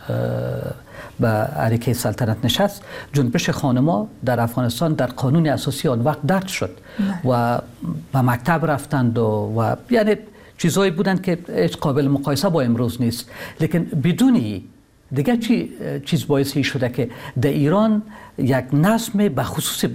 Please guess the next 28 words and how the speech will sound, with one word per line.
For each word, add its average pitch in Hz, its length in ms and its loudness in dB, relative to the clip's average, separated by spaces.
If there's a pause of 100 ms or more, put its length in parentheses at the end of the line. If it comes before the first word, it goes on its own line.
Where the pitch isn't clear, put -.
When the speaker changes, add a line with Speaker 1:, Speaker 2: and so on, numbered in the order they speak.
Speaker 1:
خود 151 240 0
بگیره؟ 113 460 -2 (460)
یعنی 156 280 2 (140)
تظاهراتی 180 540 2
که 185 80 0
در 151 80 2
مشهد 131 500 0
می‌شد - 440 -2
و 117 60 0
تظاهراتی 139 680 2
که 170 120 -2
در 147 200 0 (360)
زاهدان 127 720 2
و 147 120 2
در، 117 160 2
اه، 113 80 -2 (360)
Speaker 2:
بله. 208 280 0
Speaker 1:
تهران 165 380 2
می‌شد، 117 440 -2 (680)
تقریباً 226 320 2
همه 233 540 2 (880)
به 156 100 4
گونه، 185 320 4 (180)
اه، 160 140 -2 (640)
یک 196 380 2
نوع 170 200 2 (100)
شعار 151 340 2
می‌دادند 110 520 -2